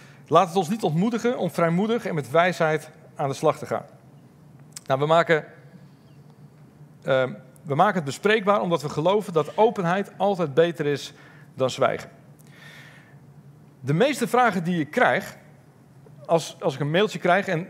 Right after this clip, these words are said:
er zijn perioden geweest dat ik bijna elke week een mailtje kreeg hierover. Niet elke week, maar wel een, een periode. En dan was het, nou, negen van de tien keer, misschien nog wel vaker, ehm, was, was het eigenlijk direct een vraag, "Joh,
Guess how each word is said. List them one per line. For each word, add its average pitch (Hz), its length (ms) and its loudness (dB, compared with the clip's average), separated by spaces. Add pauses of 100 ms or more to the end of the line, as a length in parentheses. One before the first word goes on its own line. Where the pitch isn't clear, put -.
(100)
er 143 80 -6
zijn 170 240 2
perioden 175 460 2
geweest 156 300 0
dat 147 100 -2
ik 135 100 -6
bijna 143 360 2 (300)
elke 160 220 2
week 160 240 2
een 180 100 -4
mailtje 175 280 -2
kreeg 180 280 -2
hierover. 170 420 -4 (420)
Niet 127 400 -6
elke 131 240 -2
week, 139 200 2
maar 131 100 -8
wel 135 180 -2
een, 139 140 -8
een - 120 -12
periode. 139 520 -2 (500)
En - 140 -6
dan 156 60 0
was 185 120 0
het, 156 100 -6 (180)
nou, 131 220 0
negen 190 360 0
van 202 140 -4
de 160 100 -4
tien 170 200 -2
keer, 196 220 -4
misschien 165 220 -6
nog 143 80 -4
wel 147 240 -2
vaker, 196 220 -4 (680)
ehm, 143 360 2 (1300)
was, 180 300 0
was 175 160 0
het 170 80 -6
eigenlijk 190 340 0
direct 202 220 0
een 170 120 -6
vraag, 190 320 0
"Joh, 202 240 -2